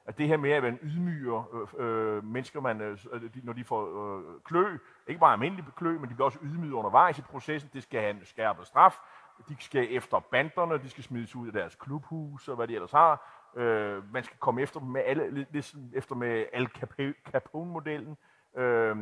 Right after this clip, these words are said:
altså jages, øh, fra morgen til aften, gør det svært for dem at arbejde. Fordi folk har jo kunnet se, at, øh, den der bandevold, øh, her i København har vi jo sådan en, øh, visitationszone, øh, flere steder i byen, der er det blevet udvidet. Der er jo en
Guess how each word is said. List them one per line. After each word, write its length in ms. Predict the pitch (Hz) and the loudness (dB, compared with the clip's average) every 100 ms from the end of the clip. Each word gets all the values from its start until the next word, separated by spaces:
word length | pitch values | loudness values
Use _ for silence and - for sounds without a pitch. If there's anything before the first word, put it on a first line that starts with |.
| 101 _ _ - | -6 _ _ -14
altså 120 | 113 | -6
jages, 440 | 110 131 160 - - | 0 2 2 -4 -8
øh, 180 | 147 120 | -6 -4
fra 140 | - | -4
morgen 220 | 110 120 | -2 -2
til 100 | 127 - 95 | -4 -4 -2
aften, 320 | - - 131 | -2 -6 -6
gør 140 | 127 127 | 0 2
det 120 | 127 | 0
svært 320 | - 151 110 | -6 -6 -6
for 180 | - 110 | 0 0
dem 100 | 117 | 0
at 60 | 90 | -4
arbejde. 280 | 90 98 | -4 -4
Fordi 340 | 135 131 190 156 _ _ | -4 -4 -4 -4 _ _
folk 300 | _ 180 208 | _ 8 8
har 100 | - 185 | 8 4
jo 60 | |
kunnet 200 | 135 123 | 2 -6
se, 340 | - 202 196 160 | -8 -8 -8 -8
at, 140 | 107 101 117 | -8 -6 -4
øh, 140 | 104 - _ - _ - | -4 -6 _ -20 _ -6
den 120 | 139 | -2
der 80 | 139 | -2
bandevold, 640 | - 120 156 147 131 123 - _ _ - | 0 -2 -2 0 0 -2 -8 _ _ -8
øh, 380 | 131 123 113 98 87 85 | -2 2 2 0 -8 -12
her 120 | 85 | -6
i 40 | 156 | -6
København 440 | 131 101 127 156 | -4 6 8 8
har 100 | 123 | 6
vi 100 | 120 | 4
jo 180 | 104 101 | 0 -8
sådan 140 | 117 | -8
en, 60 | 117 | -6
øh, 140 | 101 | -6
visitationszone, 1300 | 107 - - 95 160 147 - 139 110 - 143 143 147 - _ _ | -8 -12 -16 -10 -10 -8 -10 -10 -8 -4 -4 -4 -8 -10 _ _
øh, 200 | 127 127 | -6 -4
flere 220 | 113 143 151 | -4 -4 -4
steder 180 | 143 | -2
i 40 | 143 | -2
byen, 240 | 139 143 | -4 -6
der 80 | 139 | -4
er 60 | 127 | -4
det 100 | 101 | -4
blevet 160 | 101 | -6
udvidet. 520 | 113 165 170 139 127 - _ _ _ _ - | -8 -8 -6 -6 -6 -12 _ _ _ _ 2
Der 60 | 147 | 2
er 160 | 123 | 4
jo 160 | 131 185 | 4 2
en 280 | 165 139 | 2 -2